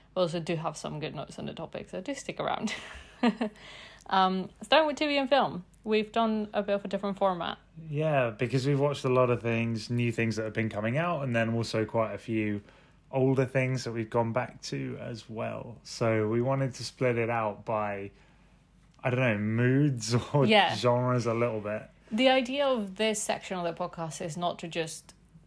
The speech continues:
Speaker 1: talk about ourselves, <laughs> but to give people recommendations, and we found that this might be a better way to do it, is by,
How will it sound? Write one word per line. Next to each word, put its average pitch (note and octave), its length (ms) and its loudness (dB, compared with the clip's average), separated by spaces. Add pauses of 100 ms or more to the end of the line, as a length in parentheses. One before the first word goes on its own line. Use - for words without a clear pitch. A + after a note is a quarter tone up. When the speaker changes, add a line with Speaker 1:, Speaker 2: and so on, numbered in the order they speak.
(120)
Speaker 1:
talk - 220 -4
about E3 260 4
ourselves, G3+ 580 4
<laughs> - 0 -
but F#3+ 220 0
to G3 80 -2
give F3+ 240 -4
people F#3 260 -2
recommendations, F3 880 0
and E3+ 280 -8
we D#3+ 140 -6
found C#3+ 440 -4
that - 240 -8
this - 260 -12
might - 220 -10
be - 140 -10
a D3+ 40 -10
better D3+ 300 -2
way C#3+ 220 -4
to - 120 -18
do C#3+ 120 -6
it, C3 100 -4
is C#3+ 80 -10
by, - 380 -4